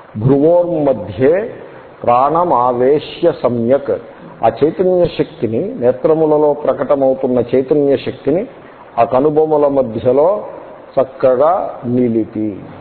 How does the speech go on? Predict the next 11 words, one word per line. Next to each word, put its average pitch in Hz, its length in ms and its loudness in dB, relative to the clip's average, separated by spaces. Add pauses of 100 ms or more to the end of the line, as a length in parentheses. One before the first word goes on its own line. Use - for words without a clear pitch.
(1200)
So 117 360 4 (480)
పరాత్పరం 165 1000 0
పురుషముపైతి 160 920 0
దివ్యం, 131 600 0 (640)
మీరు 127 120 4
అలా 131 200 2
నిలిపినప్పుడు 147 920 0 (440)
ఈ 120 80 0
నేను 160 500 2
అనే 170 220 2
భావన, 127 560 0